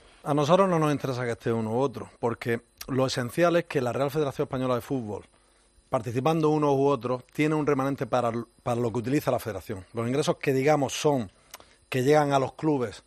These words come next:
participantes son unos, y el hecho de que vaya el Madrid, el Barça o no vayan, realmente no afecta a los ingresos que nosotros utilizamos para el fútbol modesto. Y bueno, pues me alegro que al final el problema de la Supercopa sea una cuestión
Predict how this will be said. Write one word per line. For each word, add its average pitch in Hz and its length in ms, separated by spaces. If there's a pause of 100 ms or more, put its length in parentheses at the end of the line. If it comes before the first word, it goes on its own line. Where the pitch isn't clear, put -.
(420)
participantes 131 720
son 156 220
unos, 151 400 (560)
y 135 100
el 139 80
hecho 180 240
de 165 100
que 147 120
vaya 160 240
el 139 80
Madrid, 123 380 (260)
el 120 160
Barça 139 380
o 117 40
no 151 140
vayan, 143 420
realmente 143 480
no 143 120
afecta 147 380
a - 20
los 120 120
ingresos 135 240
que 135 80
nosotros 131 360
utilizamos 127 360
para 120 140
el 107 80
fútbol 123 240
modesto. 104 400 (680)
Y 131 100
bueno, 139 300
pues 120 280
me 127 160
alegro 160 400
que 143 180
al 123 100
final 135 300
el 92 80
problema 139 300
de 131 60
la - 20
Supercopa 117 480
sea 131 160
una 123 160
cuestión 120 440